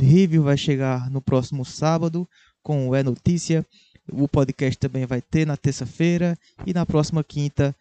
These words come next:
f-, f-, é, chegarei de novo para fazer a Quinta Diplomática com vocês.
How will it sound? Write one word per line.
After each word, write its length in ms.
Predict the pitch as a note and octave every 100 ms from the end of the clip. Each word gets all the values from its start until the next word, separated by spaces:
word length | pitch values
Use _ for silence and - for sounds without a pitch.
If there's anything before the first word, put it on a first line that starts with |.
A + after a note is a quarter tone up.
| _ _
f-, 320 | - C3 - C#3+
f-, 320 | - - -
é, 560 | C3+ C3 C3 C3 C3 B2+
chegarei 480 | B2 F#3 D#3+ C#3+ D3+
de 100 | C#3+
novo 460 | C3 D3 D3+ D3 D3+ -
para 180 | C3+ C3+
fazer 380 | C3+ B2+ C3+ C3
a 60 |
Quinta 300 | - D3 C#3
Diplomática 600 | C3 C3 C3+ B2 A#2+ -
com 160 | - B2+
vocês. 420 | A#2+ - - -